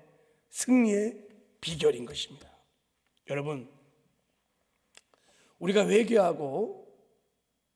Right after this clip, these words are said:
예수를 나의 주, 나의 주로 영접할 때 주님이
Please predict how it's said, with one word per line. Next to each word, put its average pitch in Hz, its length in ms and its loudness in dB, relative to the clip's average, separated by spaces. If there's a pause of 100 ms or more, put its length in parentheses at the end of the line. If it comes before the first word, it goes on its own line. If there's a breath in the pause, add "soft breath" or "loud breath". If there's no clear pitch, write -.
(440)
예수를 220 540 0
나의 220 420 2
주, 240 400 4 (920)
나의 160 360 -4
주로 262 640 2
영접할 175 600 0
때 165 320 -4 (640 soft breath)
주님이 247 840 4